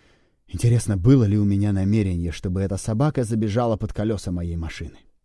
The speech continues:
Интересно, не подумал ли я случайно об этом?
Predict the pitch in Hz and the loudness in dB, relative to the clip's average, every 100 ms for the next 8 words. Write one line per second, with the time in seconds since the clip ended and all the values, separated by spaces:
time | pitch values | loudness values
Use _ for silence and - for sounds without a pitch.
0 | _ _ _ _ _ _ _ _ - 95 | _ _ _ _ _ _ _ _ -10 -2
1 | 113 113 95 101 95 92 107 101 95 98 | 0 0 0 -2 -2 -2 0 2 2 0
2 | 92 82 76 95 92 85 80 73 71 - | -2 -8 -8 -6 -4 -4 -6 -12 -14 -18